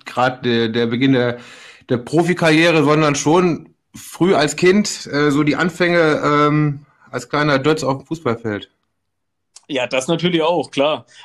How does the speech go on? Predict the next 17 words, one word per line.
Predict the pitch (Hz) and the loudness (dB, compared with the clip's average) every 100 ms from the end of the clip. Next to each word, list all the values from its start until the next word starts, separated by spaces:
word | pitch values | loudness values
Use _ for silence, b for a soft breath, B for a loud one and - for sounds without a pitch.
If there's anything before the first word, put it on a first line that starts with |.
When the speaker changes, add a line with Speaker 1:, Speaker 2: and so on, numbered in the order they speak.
| - | -6
Speaker 2:
Also | 143 147 147 151 | -2 0 0 0
es | 131 | 0
hat | 127 | -2
ja | 170 160 | -2 -2
tatsächlich | 156 160 180 185 175 180 165 | -2 -4 -4 -8 -14 -16 -14
auch, | 165 165 160 165 | -12 -12 -12 -16
ähm, | 156 160 156 139 _ _ _ | -16 -14 -16 -18 _ _ _
ich | |
glaube, | - 151 151 | -10 -8 -8
wie | 156 | -8
bei | 151 156 | -6 -8
so | 147 143 | -8 -12
vielen, | - 170 180 175 | -12 -12 -10 -10
sehr, | 156 156 | -8 -8
sehr | 156 | -10
früh | - 156 | -8 -8
angefangen. | 156 190 190 185 185 185 | -6 -6 -8 -8 -8 -12